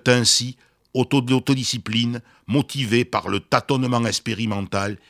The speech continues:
et l'expression libre. Engagement politique ensuite, lorsqu'il fonde, avance, en mille neuf cent trente-cinq,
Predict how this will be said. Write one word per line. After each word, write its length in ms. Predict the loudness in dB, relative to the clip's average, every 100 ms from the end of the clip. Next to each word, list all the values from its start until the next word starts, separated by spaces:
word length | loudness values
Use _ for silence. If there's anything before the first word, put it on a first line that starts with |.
| -12
et 80 | -4
l'expression 640 | -2 -2 -4 -6 -6 -6
libre. 400 | -8 -10 -12 -20 -20 _ _ _ _ _ _ _ _ _ _ _
Engagement 760 | 0 2 4 4 4 6 6 4
politique 600 | 2 0 0 -4 -4 -4
ensuite, 600 | -4 -6 -6 -10 -12 -20 -20 _ -20 -4
lorsqu'il 480 | 0 0 0 -2 -2
fonde, 520 | 4 4 4 -2 -8 -16 _
avance, 640 | 0 4 6 6 6 0 -2 -8 0
en 120 | 0
mille 240 | 2 0
neuf 140 | 0 0
cent 200 | 0 0
trente-cinq, 540 | -2 -2 0 0 0